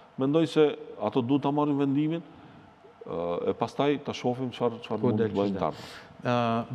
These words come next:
Speaker 2: dy minuta, nëse zgaboj ma bën kamermanët me dije para se të mbarojmë. Ë, zotri kryetara, e besoni juve që do të bëhen ndryshimet kushtetuese vërtet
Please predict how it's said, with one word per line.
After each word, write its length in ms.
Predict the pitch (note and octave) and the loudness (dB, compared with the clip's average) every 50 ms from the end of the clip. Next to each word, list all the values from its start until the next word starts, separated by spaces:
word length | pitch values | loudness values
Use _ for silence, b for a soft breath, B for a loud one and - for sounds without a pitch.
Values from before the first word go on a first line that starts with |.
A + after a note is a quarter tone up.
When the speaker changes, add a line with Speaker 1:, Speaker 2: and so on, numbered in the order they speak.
| A2 G#2+ | -2 0
Speaker 2:
dy 100 | C3+ D3+ | 2 2
minuta, 460 | D#3+ D#3+ E3 E3+ D3+ - E3+ F3 F3 | 2 2 0 0 0 0 0 -2 -2
nëse 260 | E3 D3 C3+ - - C3 B2 | -2 -4 -4 -4 -4 -2 0
zgaboj 240 | C3+ C#3 C#3 C#3 C3 | 0 0 2 0 0
ma 120 | C3 B2 | 0 0
bën 200 | A#2 B2+ B2 A2 | 0 0 -2 -4
kamermanët 540 | - - A#2 A2+ A2+ A2+ A2+ G#2+ G#2+ G2 G#2+ | -4 -4 -2 -2 0 0 0 0 0 0 -2
me 80 | G#2+ G#2 | -2 -2
dije 160 | G#2+ G#2+ G#2+ | 0 0 0
para 220 | - A2+ A2 A2 | 0 0 -2 -2
se 80 | G2+ - | -4 -4
të 100 | - G2+ | -4 -2
mbarojmë. 340 | G2 G2 G2+ G2+ F#2+ F#2 F2+ B B B B B B B B - | 0 0 0 0 -2 -4 -8 B B B B B B B B -6
Ë, 280 | A2+ G#2+ G#2 G#2 G2+ G#2 - - - - - B B B B B B - | -6 -4 -2 -4 -4 -6 -8 -14 -20 -20 -20 B B B B B B -8
zotri 340 | A#2 G#2 - B2+ A#2 C#3 B2+ | -4 0 0 0 0 0 0
kryetara, 480 | - D3 C3+ - D#3 D3 C#3+ C3+ B2+ | 2 2 2 4 4 4 4 4 4
e 40 | A#2 | 2
besoni 680 | G#2 G2+ A#2 A2+ A2 - - - C#3+ C3+ C3 C3+ C3+ B2+ B2 | 2 0 0 0 0 -4 -4 -2 0 0 2 2 2 2 2
juve 240 | B2+ B2 A2+ A2+ | 0 0 0 -2
që 160 | G#2+ - - G2+ | -4 -4 -8 -6
do 180 | G2 G#2 G#2 F#2+ | -4 -2 -2 -2
të 120 | F#2 F2 F2 | -4 -4 -2
bëhen 340 | A#2 A#2+ G#2+ F#2+ G#2+ G#2 F#2+ | 0 0 0 0 -4 -6 -6
ndryshimet 500 | E2+ G2 G2 F2+ - - F#2+ F#2+ F#2+ - - | -4 -6 -6 -6 -6 -6 -6 -6 -6 -8 -8
kushtetuese 720 | - F#2+ - - - E2 - - F#2+ F2 E2+ - - F#2 E2+ | -10 -10 -8 -10 -10 -10 -10 -10 -10 -10 -10 -8 -8 -8 -6
vërtet 400 | E2 F2 D#2 - - E2+ D#2+ | -6 -8 -6 -4 -4 -6 -6